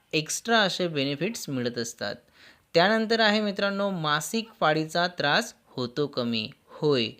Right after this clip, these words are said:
मासिक पाळीवेळी महिलांनी गरम दूध आणि गूळ खाल्ला तर त्यांना जो त्रास होतो तो कमी होतो. मासिक पाळी यायच्या एक आठवडा आधी एक चमचा गूळ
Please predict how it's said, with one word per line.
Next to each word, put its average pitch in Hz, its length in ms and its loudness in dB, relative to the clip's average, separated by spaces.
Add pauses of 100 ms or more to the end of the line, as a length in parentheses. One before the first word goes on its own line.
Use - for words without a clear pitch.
(460)
मासिक 151 560 -2
पाळीवेळी 175 680 4 (640)
महिलांनी 208 680 2
गरम 180 380 4
दूध 151 260 -4
आणि 165 240 -2
गूळ 165 400 -2
खाल्ला 143 440 2 (160)
तर 208 140 4
त्यांना 151 500 -2
जो 147 140 -6
त्रास 165 500 2
होतो 143 380 -4
तो 156 340 -6
कमी 143 240 -2
होतो. 123 440 -6 (440)
मासिक 139 600 -2
पाळी 190 380 4
यायच्या 151 600 2 (180)
एक 214 340 2
आठवडा 151 440 2
आधी 139 400 0 (140)
एक 226 280 0
चमचा 156 400 0
गूळ 143 380 -4